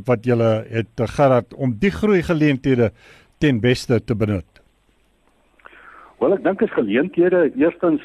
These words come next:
Speaker 2: sien ons al hoe meer vertikale integrasie in die bedryf. Ehm, ons sien al hoe meer handelsmerke en ek dink die benadering van die rooi vleisbedryf is gee vir die verbruiker wat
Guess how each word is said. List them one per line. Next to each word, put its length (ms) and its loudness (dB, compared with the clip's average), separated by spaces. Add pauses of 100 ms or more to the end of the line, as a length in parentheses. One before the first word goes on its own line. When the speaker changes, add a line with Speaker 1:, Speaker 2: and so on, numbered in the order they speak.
Speaker 2:
sien 140 2
ons 180 -2
al 120 -2
hoe 120 2
meer 420 2
vertikale 800 0
integrasie 680 -2
in 80 2
die 80 0
bedryf. 420 -2 (640)
Ehm, 460 2 (260)
ons 340 -2
sien 220 2
al 120 0
hoe 100 2
meer 220 2
handelsmerke 1080 0
en 200 0
ek 140 -2
dink 260 -2
die 100 0
benadering 580 0
van 120 -2
die 100 2
rooi 200 2
vleisbedryf 640 -2
is 160 -4 (100)
gee 220 0
vir 140 -8
die 100 -2
verbruiker 580 -2
wat 180 -4